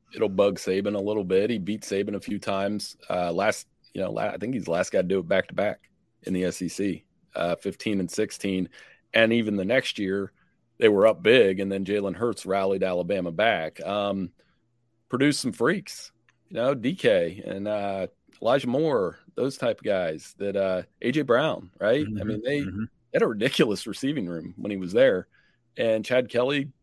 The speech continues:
Speaker 1: N F L Q B, um, Malik Willis at Liberty, N F L Q B. So offensively, yeah, I mean,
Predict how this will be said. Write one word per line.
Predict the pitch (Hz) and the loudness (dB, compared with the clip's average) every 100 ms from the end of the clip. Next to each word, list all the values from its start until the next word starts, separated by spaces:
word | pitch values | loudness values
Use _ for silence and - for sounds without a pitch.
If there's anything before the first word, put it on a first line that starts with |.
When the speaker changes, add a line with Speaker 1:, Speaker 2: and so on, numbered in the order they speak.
| _ _ | _ _
Speaker 1:
N | 104 | -8
F | 101 | -4
L | 120 | -6
Q | 107 131 | -4 -6
B, | 131 143 117 92 _ _ | -2 -2 -2 -8 _ _
um, | - 110 110 110 107 101 - _ _ _ _ | -2 0 2 0 -2 -4 -8 _ _ _ _
Malik | 107 117 123 | 0 2 2
Willis | 123 123 131 | 4 2 2
at | 139 | 0
Liberty, | 117 131 95 82 | 0 2 -2 -2
N | 101 | -2
F | 113 | 0
L | 127 | 0
Q | 127 123 | 0 -6
B. | 117 120 113 | -4 -4 -4
So | - 113 107 | -2 2 4
offensively, | 123 - 185 226 226 175 156 | 2 2 0 0 2 4 6
yeah, | 131 123 151 98 | 6 8 8 6
I | 95 | 2
mean, | 120 120 | 0 -2